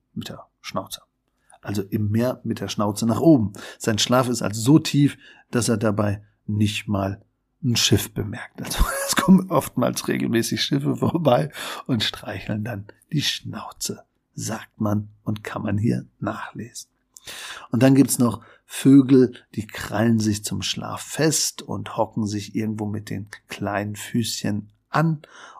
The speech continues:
und haken sich in Bäume rein oder in Stromleitungen, so dass sie gefahrlos sitzen und schlafen können. Ja, das ist alles ziemlich verrückt und Huftiere,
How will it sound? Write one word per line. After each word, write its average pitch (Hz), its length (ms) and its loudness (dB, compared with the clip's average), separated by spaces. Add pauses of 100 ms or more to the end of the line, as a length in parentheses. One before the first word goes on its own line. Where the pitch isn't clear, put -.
(140)
und - 440 -8
haken 120 360 0
sich 101 300 -6
in 98 160 -8
Bäume 113 500 0
rein 101 260 -4
oder 98 220 -8
in 98 120 -10
Stromleitungen, 104 1000 -4 (200)
so - 140 -6
dass 98 180 -8
sie - 120 -8
gefahrlos 101 840 -8 (140)
sitzen - 500 -4
und 117 340 -2
schlafen - 600 -10
können. - 180 -20 (840)
Ja, 139 100 4
das 165 160 4
ist 175 140 0
alles 160 500 -4
ziemlich 139 640 -2
verrückt 104 720 0
und 104 420 -6
Huftiere, - 760 2